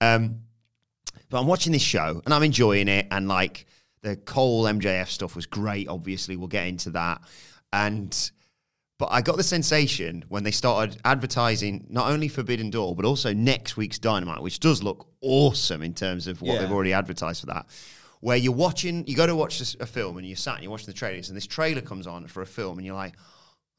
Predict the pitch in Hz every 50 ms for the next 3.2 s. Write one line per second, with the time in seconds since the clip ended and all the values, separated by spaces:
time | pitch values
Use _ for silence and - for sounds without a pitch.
0 | 135 139 131 - _ _ _ - 123 117 - 76 76 _ _ _ - 104 104 104
1 | - 160 156 131 - - 95 87 - 87 90 92 90 - - 107 98 82 78 85
2 | 82 80 85 85 95 104 107 110 117 120 120 127 135 147 156 160 160 - - -
3 | - - - -